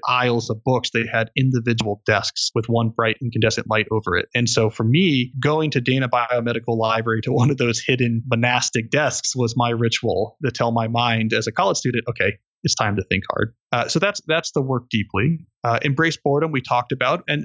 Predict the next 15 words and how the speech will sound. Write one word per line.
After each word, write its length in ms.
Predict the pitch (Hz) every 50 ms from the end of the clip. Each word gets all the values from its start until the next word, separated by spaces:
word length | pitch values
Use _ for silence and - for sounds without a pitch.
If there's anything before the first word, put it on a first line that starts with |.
| 160 156
the 80 | 160
bigger 400 | 151 135 - 214 226 202 208 202
idea 320 | 190 180 170 165 165 156 147
with 160 | 135 135 -
the 120 | - 127 117 - _ -
embrace 420 | 139 131 127 135 131 127 120 -
boredom 400 | - - 123 123 120 113 110 107
step 360 | - - - 220 220 196 - -
is 180 | - 135 123
that 220 | - 127 117 117 -
deep 180 | 170 175 - -
work 260 | 131 123 123 120 120 -
is 160 | - 123 113
a 120 | 117 110 107
skill 760 | - - - - - - 131 123 127 139 175 220 247 233